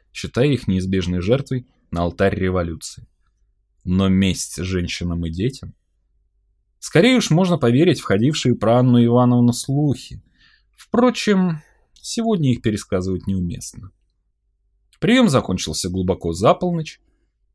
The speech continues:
Провожая дам, Анна Ивановна чувствовала глубокое удовлетворение.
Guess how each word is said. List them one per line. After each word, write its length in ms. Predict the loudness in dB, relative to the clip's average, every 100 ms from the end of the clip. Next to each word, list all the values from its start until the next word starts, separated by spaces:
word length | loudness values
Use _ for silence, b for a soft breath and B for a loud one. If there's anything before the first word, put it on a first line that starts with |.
| _ -6
Провожая 480 | 2 4 4 4 4
дам, 360 | 2 2 2
Анна 240 | 2 2 2
Ивановна 420 | 2 2 2 2
чувствовала 540 | 0 -4 -4 -2 0
глубокое 600 | 0 -2 0 0 0 0
удовлетворение. 840 | 0 0 -2 -2 -6 -8 -10 -14